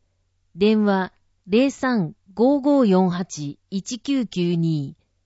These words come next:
ファックス、零三五五四八一九九五。詳細は、グランチャ東雲で配布するチラシや、グランチャ東雲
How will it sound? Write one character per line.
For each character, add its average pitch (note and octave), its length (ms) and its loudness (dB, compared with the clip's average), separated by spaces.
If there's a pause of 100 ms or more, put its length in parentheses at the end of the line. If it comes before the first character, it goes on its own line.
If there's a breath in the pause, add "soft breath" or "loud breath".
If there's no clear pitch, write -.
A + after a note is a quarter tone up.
(220)
フ B3+ 100 -10
ァ - 20 -8
ッ A#3 40 -10
ク - 100 -18
ス、 E3 340 -10 (480)
零 B3 220 4
三 A3 420 -4 (160)
五 C4 240 2
五 C4+ 240 2
四 F#3+ 240 2
八 E3 540 -10
一 G3+ 260 -10
九 C4+ 240 -4
九 F3 320 -4
五。 D3+ 380 -2 (1160)
詳 C4 300 -4
細 A#3 300 -2
は、 G#3+ 280 -2 (140)
グ G#3+ 140 0
ラ C#4 140 2
ン C#4 60 -6
チ A#3 120 -8
ャ - 20 -4
東 G3 300 -2
雲 G3 240 0
で F#3+ 80 -2
配 G3 240 -4
布 G3+ 120 -8
す G#3 160 -8
る G3 120 -4
チ F#3+ 160 -8
ラ F#3 100 -2
シ F3+ 200 -8
や、 E3 220 -4 (360)
グ G#3 100 0
ラ C4+ 160 2
ン C4 80 -4
チ - 80 -10
ャ F#3+ 60 -4
東 F3+ 280 -2
雲 E3+ 360 -2